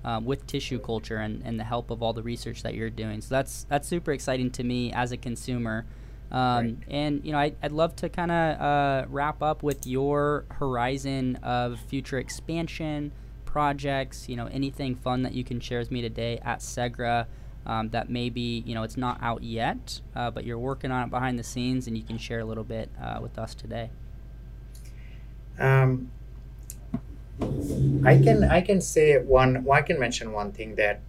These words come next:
Speaker 2: um, we, as I mentioned, we have a real interest, I have really interest on, uh, automation, the procedure
Speaker 1: Mm.
Speaker 2: or, or the, um, uh, tissue culture, um, process.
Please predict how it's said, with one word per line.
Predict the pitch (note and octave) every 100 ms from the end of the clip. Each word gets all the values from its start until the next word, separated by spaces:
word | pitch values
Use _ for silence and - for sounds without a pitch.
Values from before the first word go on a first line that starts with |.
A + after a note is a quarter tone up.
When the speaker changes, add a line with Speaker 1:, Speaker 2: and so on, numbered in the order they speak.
| -
Speaker 2:
um, | G#2+ G2 F#2+ G2 - - -
we, | B2 B2 B2
as | A#2+ A#2
I | B2
mentioned, | A#2 A2 A2+
we | G2+
have | A2+ A2
a | G#2+ A2
real | A2+ C3
interest, | B2 A#2+ G#2+ -
I | A2+ A2+
have | A#2+ A#2
really | A2 A2 A2
interest | G#2 G#2 G#2
on, | G#2+ G#2
uh, | G2+ G#2 G2+ G2+
automation, | A#2 B2 A2+ - G#2
the | G#2
procedure | - - - A2+ D3+ - - - - - D3
Speaker 1:
Mm. | C3+
Speaker 2:
or, | A#2 G#2+ -
or | B2+ A2+
the, | A2+ G#2+ C3
um, | A2 G#2+ G#2+ A#2
uh, | G#2+ G#2 G2+ - -
tissue | C3 B2+
culture, | A#2 A2+ A2 G#2
um, | G#2+ G2+ G2 G2+ - - - - - - -
process. | - A#2 - D#3+ -